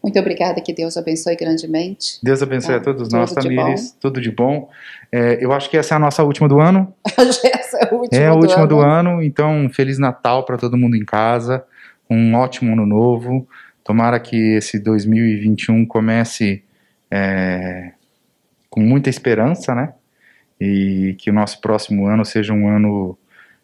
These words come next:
Speaker 2: de muitas boas notícias, porque eu acho que de más notícias a gente teve um ano
Speaker 1: Bem
Speaker 2: muito
Speaker 1: carregado, né?
Speaker 2: bem carregado. Então vamos rezar lá pra que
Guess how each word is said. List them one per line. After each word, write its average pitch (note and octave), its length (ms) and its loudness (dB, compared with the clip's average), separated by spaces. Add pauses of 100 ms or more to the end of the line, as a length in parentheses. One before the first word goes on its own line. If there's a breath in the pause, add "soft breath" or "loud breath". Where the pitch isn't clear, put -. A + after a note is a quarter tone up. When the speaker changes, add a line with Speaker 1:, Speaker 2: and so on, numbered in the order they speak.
(140)
Speaker 2:
de G2 200 -2
muitas G#2+ 460 0
boas A#2+ 500 -2
notícias, B2+ 720 -6
porque - 180 -8
eu G2 140 0
acho G2+ 240 -4
que F#2 260 -4 (420 soft breath)
de - 100 -6
más G2+ 280 2
notícias G2 480 -4
a G2 40 -4
gente G2 260 -2
teve G2 220 -2
um G2 160 2
ano G2 360 0 (460)
Speaker 1:
Bem G3+ 100 0
Speaker 2:
muito E3 200 2
Speaker 1:
carregado, E3+ 580 -4
né? E3 160 -8
Speaker 2:
bem G#2+ 160 2
carregado. G#2+ 600 -4 (640 soft breath)
Então A#2 680 2
vamos A2 260 0
rezar G#2 420 0
lá G2+ 200 -2
pra A2+ 200 -6
que G2+ 340 -4